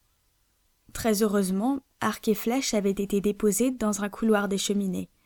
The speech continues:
où se trouvaient aussi quelques vingtaines de brasses d'une légère de corde d'hibiscus. Pencroff déroula cette corde,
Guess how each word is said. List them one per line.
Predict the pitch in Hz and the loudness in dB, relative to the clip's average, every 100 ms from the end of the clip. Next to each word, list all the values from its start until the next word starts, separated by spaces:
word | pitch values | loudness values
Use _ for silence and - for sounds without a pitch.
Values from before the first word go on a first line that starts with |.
| _ _ _ _ _ _ | _ _ _ _ _ _
où | 233 | 0
se | 202 202 | 2 -2
trouvaient | 196 214 214 214 | -2 0 0 2
aussi | 202 - 226 233 | 0 0 0 0
quelques | 185 - 196 | -2 -2 -2
vingtaines | 185 196 202 214 196 | 0 0 2 2 2
de | 190 | 0
brasses | 180 185 233 - - | 0 -2 -4 -8 -8
d'une | 202 214 196 | 0 2 2
légère | 190 202 202 208 | 4 2 2 0
de | 196 | -2
corde | 196 202 208 185 | -4 -4 -4 -4
d'hibiscus. | 175 190 196 - - 180 - - - _ _ _ _ _ _ _ _ _ _ _ _ _ _ _ _ _ _ _ | -4 -4 -4 -8 -10 -10 -10 -12 -16 _ _ _ _ _ _ _ _ _ _ _ _ _ _ _ _ _ _ _
Pencroff | 202 190 - 208 202 | -2 -2 -2 -2 0
déroula | 196 185 190 185 | 0 2 2 0
cette | - 170 - | -4 -8 -10
corde, | 175 202 247 | -8 -8 -10